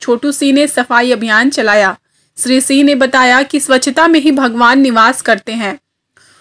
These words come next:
उन्होंने यह भी बताया कि माननीय ऊर्जावान तेजस्वी प्रधानमंत्री नरेंद्र दामोदर दास मोदी जी से लोग प्रभावित हुए हैं।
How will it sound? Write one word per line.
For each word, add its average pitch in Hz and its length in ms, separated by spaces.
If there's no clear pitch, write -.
उन्होंने 302 280
यह 320 160
भी 330 140
बताया 330 420
कि 330 260
माननीय 294 560
ऊर्जावान 269 560
तेजस्वी 285 600
प्रधानमंत्री 254 680
नरेंद्र 302 420
दामोदर 254 480
दास 254 400
मोदी 240 280
जी 311 140
से 285 140
लोग 262 200
प्रभावित 247 500
हुए 226 160
हैं। 214 260